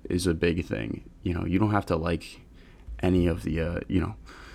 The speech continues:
you don't have to be religious to appreciate the Bible. And I wasn't religious for a long time, but I think that, you know, w-, I don't know what to do with Jesus walking on water. I don't know what to do with,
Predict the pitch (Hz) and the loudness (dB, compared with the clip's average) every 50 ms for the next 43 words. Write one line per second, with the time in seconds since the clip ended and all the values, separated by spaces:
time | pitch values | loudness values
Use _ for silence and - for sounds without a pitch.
0 | - - - - - - - - - - - - 101 107 110 107 107 - 107 101 | -20 -20 -20 -20 -18 -16 -16 -14 -14 -8 0 4 6 6 6 6 4 4 4 4
1 | 98 90 87 85 87 85 82 82 82 - - - - 82 - - - 85 - - | 4 6 6 4 4 2 0 -2 -6 -6 -6 -4 -4 -4 -4 -2 -2 -2 -2 0
2 | - - - - - - - - - - - - - - - - - - - - | -2 -2 -2 -4 -2 -2 -2 -2 -2 -2 -4 -6 -8 -10 -16 -20 -20 -20 -20 -20
3 | - - - - 85 90 90 87 - - - 95 92 92 - - - 90 - - | -18 -12 -6 -2 0 0 0 0 -2 -2 0 2 2 2 0 0 -2 0 6 8
4 | 98 101 - - - - 65 73 82 - - - 87 82 87 85 80 - - - | 8 8 8 4 -2 -2 -2 -2 -2 -4 -4 -2 0 0 0 0 -2 -4 -4 -2
5 | - - - 82 - - - - - 73 - - - - - - - - - - | -2 -2 -2 -2 -2 -4 -2 -2 -2 -2 -2 -8 -18 -20 -20 -20 -20 -20 -20 -20
6 | - - - - - 90 87 85 - - 95 90 90 90 - - - - - - | -18 -16 -8 -2 0 0 0 0 0 0 2 2 2 0 -4 -12 -18 -16 -12 -8
7 | - 90 87 85 87 87 - - - - - - - - - - - - 107 104 | -4 -4 -2 -2 -2 -2 -4 -6 -10 -18 -18 -20 -18 -20 -20 -18 -14 -10 -6 -6
8 | - - - - - - - - - - - - - - - - - - - - | -4 -4 -6 -6 -8 -10 -16 -18 -20 -20 -20 -20 -20 -20 -20 -20 -20 -20 -20 -16
9 | - - - 95 92 - - - - - - - - - - 98 101 107 104 104 | -10 -6 -6 -4 -4 -6 -10 -14 -16 -12 -12 -12 -8 -2 0 2 4 4 6 6
10 | 101 98 98 98 - - - - 95 95 95 95 92 90 87 85 - - - - | 6 6 4 4 2 0 -4 0 2 4 6 6 4 4 2 0 -2 -4 -8 -14
11 | - - - - 98 95 90 87 87 87 - - 87 87 92 92 95 90 90 90 | -14 -12 -8 -4 -2 -2 -2 -2 -4 -6 -2 0 2 2 2 2 0 -2 -2 -2
12 | 92 90 90 90 92 92 90 87 87 - 92 90 90 90 90 87 87 85 - - | -2 0 2 4 4 4 4 2 2 2 0 2 2 4 4 4 2 0 -2 -6
13 | - - 87 85 82 82 82 85 87 87 - | -6 -2 0 0 0 0 0 -2 -4 -6 -10